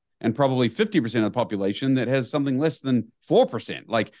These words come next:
the affordability crisis is not so much that they can't afford the house, but they can't afford to move. And so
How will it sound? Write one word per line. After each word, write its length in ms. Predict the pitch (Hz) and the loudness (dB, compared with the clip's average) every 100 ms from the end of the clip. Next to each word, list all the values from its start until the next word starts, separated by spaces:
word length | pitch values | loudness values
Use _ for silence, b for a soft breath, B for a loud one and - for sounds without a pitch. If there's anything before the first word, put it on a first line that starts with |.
| b b _ - | b b _ -2
the 180 | 135 | 4
affordability 760 | 147 147 202 160 127 202 180 117 | 4 4 2 4 4 4 4 0
crisis 400 | 139 123 123 104 | 0 0 -2 -8
is 120 | 107 | -4
not 180 | 147 147 | -4 -2
so 100 | 139 | 0
much 160 | 131 | -2
that 120 | 120 113 | -2 -2
they 160 | 110 | -2
can't 500 | 98 - 127 123 - | -2 -4 0 2 0
afford 640 | 107 - - 120 110 104 | -6 -8 -2 0 0 -4
the 100 | - | -4
house, 320 | 98 143 151 - | 0 2 0 0
but 160 | 120 | -2
they 100 | 110 | -2
can't 240 | 110 143 135 | 0 0 0
afford 240 | 139 131 | 2 2
to 80 | 104 | 2
move. 380 | 101 180 262 - _ _ _ - | 4 4 2 -2 _ _ _ -4
And 160 | 120 | -2
so 340 | 113 135 120 | 2 4 4